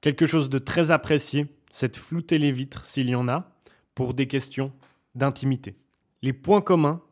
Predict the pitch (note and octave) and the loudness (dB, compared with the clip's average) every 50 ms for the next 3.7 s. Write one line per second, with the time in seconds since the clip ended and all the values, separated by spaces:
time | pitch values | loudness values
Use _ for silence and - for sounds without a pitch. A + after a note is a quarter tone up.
0 | _ _ _ - C3 C3 B2 - C#3 B2+ B2+ A#2+ A#2+ - - E3 D#3+ D#3+ D3 C#3+ | _ _ _ -4 -2 -2 0 0 0 0 0 -2 -4 -2 2 2 4 4 4 2
1 | C3+ - - C3+ C3 C#3 C3+ - - _ _ _ _ _ _ _ _ - C3+ B2+ | 2 2 0 -2 -2 -2 -6 -12 -20 _ _ _ _ _ _ _ _ -6 -4 -2
2 | A#2+ A#2+ F#2+ - - C3+ C3 C3 C3 C3 B2+ - _ _ _ _ - A#2+ C3 B2+ | -2 -2 -4 -4 -2 0 0 0 0 -2 -6 -10 _ _ _ _ -2 0 0 0
3 | - C3+ B2+ - - B2 A2 - B2 A#2 - - C3 C3 | 0 0 -2 -2 -4 -8 -4 -4 -4 -4 -4 -6 -8 -8